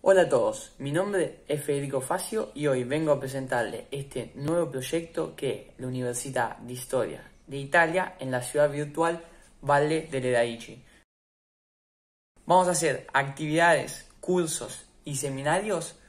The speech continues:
y todo lo que está a nuestro alcance para poder traerte a tu historia,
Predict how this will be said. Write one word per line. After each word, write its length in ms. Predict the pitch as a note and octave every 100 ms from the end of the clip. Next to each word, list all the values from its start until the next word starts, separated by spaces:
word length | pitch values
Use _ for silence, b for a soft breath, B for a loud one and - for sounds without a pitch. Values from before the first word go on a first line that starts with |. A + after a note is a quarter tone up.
| b b _
y 140 | C#3
todo 300 | C3 - B3
lo 120 | G3+ D3
que 60 |
está 140 | C#3+ F3+
a 40 |
nuestro 220 | F3+ -
alcance 580 | C#3+ D#3 G3+ - G3+ D#3 B B B B
para 300 | D3 C#3 C3
poder 460 | C#3+ D3+ F#3 - -
traerte 720 | C#3 C3 E3+ F3 F#3 - - -
a 180 | C3 -
tu 140 | F#3
historia, 520 | E3 - C3+ C3 -